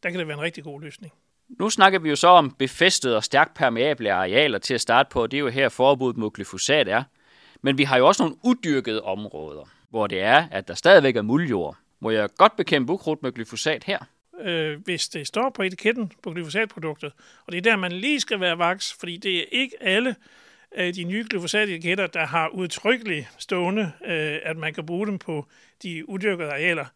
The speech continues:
Speaker 1: Det gør i hvert fald, at man som bruger lige skal, skal holde øjnene åbne, hvad det er for et glyfosatprodukt, man køber. Og så skal man jo huske, at alle glyfosatprodukterne nu har to meters afstandskrav til beboelse.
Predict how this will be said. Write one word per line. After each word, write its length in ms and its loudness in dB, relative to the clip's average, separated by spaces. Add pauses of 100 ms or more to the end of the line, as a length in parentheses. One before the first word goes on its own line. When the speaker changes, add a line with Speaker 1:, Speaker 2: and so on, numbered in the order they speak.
(160)
Speaker 1:
Det 100 -8
gør 100 4
i 40 8
hvert 140 2
fald, 100 0
at 40 -6
man 100 -2
som 140 -8
bruger 260 0
lige 240 -2
skal, 360 -4 (120)
skal 240 -4
holde 260 -2 (200)
øjnene 240 0
åbne, 240 -2
hvad 140 -4
det 100 -2
er 100 -2
for 100 -4
et 80 -6
glyfosatprodukt, 800 -8 (140)
man 380 -10
køber. 420 -2 (520)
Og 160 -2
så 180 4
skal 240 4
man 180 4
jo 180 4
huske, 440 -2 (460)
at 340 0 (240)
alle 300 2
glyfosatprodukterne 960 -4
nu 160 -4
har 400 -6
to 160 -4
meters 420 -4
afstandskrav 680 -4
til 100 -8
beboelse. 640 0